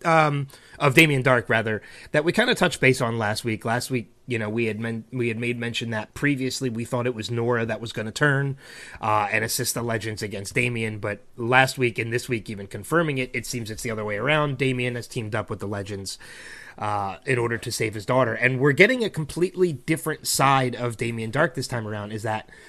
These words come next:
<clears throat> he no longer is driven by world conquest. He is now driven by saving Nora.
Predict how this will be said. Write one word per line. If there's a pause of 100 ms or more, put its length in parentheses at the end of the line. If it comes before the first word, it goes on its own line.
(340)
<clears throat>
he
no
longer
is
driven
by
world
conquest.
He
is
now
driven
by
saving
Nora.